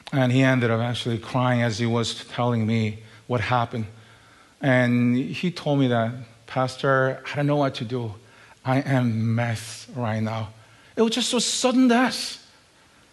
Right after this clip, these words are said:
He was found almost uncon-, unconscious on Tuesday the, that, of that week, transferred to the hospital, and Saturday, with the doctor and the family, decided to pull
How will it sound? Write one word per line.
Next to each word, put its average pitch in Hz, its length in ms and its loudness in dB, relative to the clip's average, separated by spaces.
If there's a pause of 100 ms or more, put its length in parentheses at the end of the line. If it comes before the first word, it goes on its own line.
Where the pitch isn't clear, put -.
(180)
He 269 140 2
was 262 280 6
found 220 800 4 (460)
almost 196 400 6
uncon-, 180 480 0
unconscious 202 880 0 (180)
on 147 120 -4
Tuesday 156 800 2
the, 135 160 -2
that, 143 320 2
of 127 140 -4
that 147 220 2
week, 131 260 -2 (360)
transferred 220 600 2
to 185 80 0
the 175 80 2
hospital, 131 720 0 (260)
and 135 100 0
Saturday, 135 920 2 (260)
with 135 200 2
the 131 60 4
doctor 135 440 2
and 117 100 2
the 113 60 -2
family, 123 560 0
decided 123 640 -2
to 113 100 -10
pull 123 500 -4